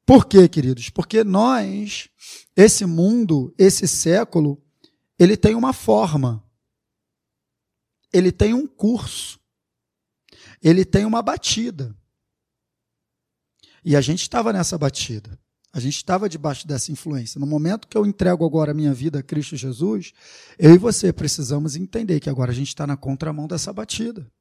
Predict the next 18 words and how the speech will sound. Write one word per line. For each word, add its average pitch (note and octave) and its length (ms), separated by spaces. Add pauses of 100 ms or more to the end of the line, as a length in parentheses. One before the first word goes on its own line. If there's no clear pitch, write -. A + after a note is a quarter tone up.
(1400)
Porque D3+ 280
a D3+ 80
nossa E3 440
vida, D3 640
essa F3 420
transformação, F#3 1160 (440)
é D3 140
uma E3 240
contracultura G#3 1000
à - 20
cultura F3+ 420
do G3+ 120
mundo. C3+ 420 (680)
Não F3 180
tem C3+ 220
nada C#3+ 240
a G#3 40
ver. F#3 280